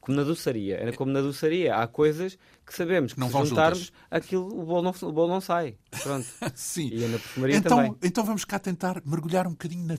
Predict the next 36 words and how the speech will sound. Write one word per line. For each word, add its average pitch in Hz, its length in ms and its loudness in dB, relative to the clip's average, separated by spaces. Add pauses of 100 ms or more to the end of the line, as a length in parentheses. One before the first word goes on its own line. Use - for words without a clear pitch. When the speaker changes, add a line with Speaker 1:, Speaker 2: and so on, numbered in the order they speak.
(140)
Speaker 2:
técnica 143 460 -6
da 120 100 -4
perfumaria. 87 580 -8 (380)
Antes 143 200 -4
de 170 60 -10
mais, 190 480 -4
deve 127 300 -4
haver 139 260 -4 (220)
odores, 139 760 -4 (100)
eh, 127 500 -4
rudimentares, 117 840 -2
básicos, 123 560 0
não 107 120 -4
é? 139 140 -4
Speaker 1:
Sim. 113 100 -10
Speaker 2:
Que, 131 140 -6
porque 127 320 -4
tu, - 180 -6
não 120 180 0
pode 123 280 -2
pôr 139 180 -2
um 139 100 0
odor 139 280 -2
qualquer, 156 480 -4
porque - 200 -12
senão 147 420 -2
eram 165 200 -4
infinitos 185 480 -2
odores. 185 320 -2 (200)
Ou 151 460 4
não 120 220 0
há 80 160 -8 (100)
essa 104 240 -8
divisória 101 720 -4 (400)
de 95 220 -8
odores 95 680 -6